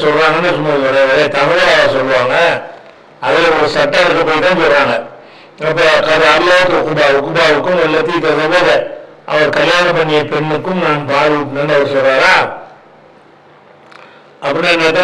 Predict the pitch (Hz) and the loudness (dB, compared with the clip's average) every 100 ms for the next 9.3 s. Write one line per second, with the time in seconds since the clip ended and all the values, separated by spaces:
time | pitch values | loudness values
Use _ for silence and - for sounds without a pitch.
0 | - 170 165 165 160 156 160 165 156 151 | 2 2 2 2 2 0 0 0 0 0
1 | 151 147 147 165 156 - 180 160 139 - | 0 0 0 2 2 2 2 2 0 -2
2 | - - - - - - - - - 156 | -10 -16 -20 -20 -20 -20 -20 -20 -6 -4
3 | 143 156 165 180 180 160 147 - 151 139 | 0 2 2 4 2 2 2 2 2 0
4 | 143 143 - - - - - - - - | 0 0 -2 -8 -16 -20 -20 -20 -20 -20
5 | - - 151 151 185 180 170 151 - 190 | -20 -6 -4 -2 0 2 2 -2 -2 0
6 | - - - 156 151 - 160 170 170 156 | 2 4 2 0 0 0 0 2 2 2
7 | 147 143 131 135 160 175 139 - - - | 0 0 -2 -2 0 0 0 -4 -14 -20
8 | - _ - - 139 156 160 170 180 180 | -20 _ -20 -16 -4 2 2 4 2 2
9 | 170 151 | 2 -2